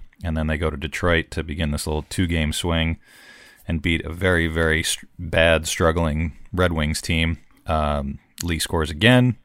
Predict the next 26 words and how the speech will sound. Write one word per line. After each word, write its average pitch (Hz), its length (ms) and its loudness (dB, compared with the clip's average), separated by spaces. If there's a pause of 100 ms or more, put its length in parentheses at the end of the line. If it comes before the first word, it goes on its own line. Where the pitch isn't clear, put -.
(180)
two 107 220 2
for 95 140 -2
the 87 160 -10
first - 280 -2
two 98 120 2
of 80 60 2
the 71 60 -2
season 85 280 2
for 87 100 -4
Jordan 80 320 -2
Eberle, 87 340 2
and 80 140 -2
suddenly 82 320 0
is 78 80 -2
all, 78 300 0
all 104 220 6
is - 100 0
right 85 180 4
with 82 140 -8
the 76 60 -6
world 76 260 -2
again 73 160 -4
with 104 120 4
the 73 140 -2
Islanders, 76 360 0
who 78 240 0